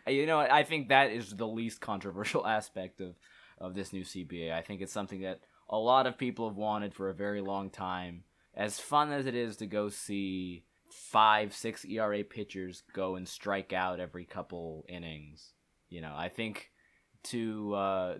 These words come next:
to sort of modernize the game, that's something that needs to be done.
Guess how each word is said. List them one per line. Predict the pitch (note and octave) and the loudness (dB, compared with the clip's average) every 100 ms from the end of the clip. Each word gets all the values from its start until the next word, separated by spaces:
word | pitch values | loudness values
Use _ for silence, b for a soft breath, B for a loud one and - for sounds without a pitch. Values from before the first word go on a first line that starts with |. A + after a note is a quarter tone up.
| - | -8
to | - A2+ | -6 -4
sort | G2+ C3 A#2+ | -2 0 0
of | |
modernize | G#2+ A#2 A#2+ B2 A2+ G#2+ | 2 6 6 4 0 0
the | G2+ | -4
game, | F2+ F#2+ F2+ | -4 -4 -4
that's | F2+ - | -6 -4
something | G2 F2+ F2+ | -6 -6 -8
that | E2 | -8
needs | E2+ D#2+ | -8 -10
to | D2+ | -10
be | D#2+ | -10
done. | D#2+ D2+ | -8 -10